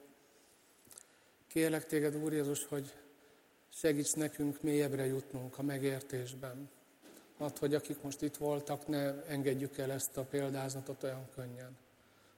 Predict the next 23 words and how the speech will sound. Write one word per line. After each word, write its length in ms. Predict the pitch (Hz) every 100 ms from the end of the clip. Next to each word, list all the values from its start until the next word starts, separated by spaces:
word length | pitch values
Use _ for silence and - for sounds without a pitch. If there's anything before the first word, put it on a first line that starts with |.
| -
Ha 60 | 139
hazamegyünk 640 | 147 151 147 147 147 -
innen, 280 | 156 147 143
akkor 280 | 139 - 135
kicsit 300 | 127 131 139
mélyedjünk 580 | 139 135 127 131 131
el 200 | 135 127
benne, 360 | 127 127 127 127
gondolkodjunk 760 | 139 151 143 131 139 131 135 -
el 80 | 131
jobban 400 | 135 127 131 127
róla. 420 | 131 127 123 120 - - - - - - -
A 100 | 147
megértésben 840 | 143 147 147 143 156 143 147 143
jussunk 480 | 143 151 - 139 120
mélyebbre, 640 | 151 147 139 131 - - - - - - - - - -
hogy 120 | 143
az 100 | 135
ördög 280 | 143 143 131
ne 120 | 135
vesse 400 | 131 131 127 -
el 180 | 147 135
tőlünk. 540 | - 151 147 131 123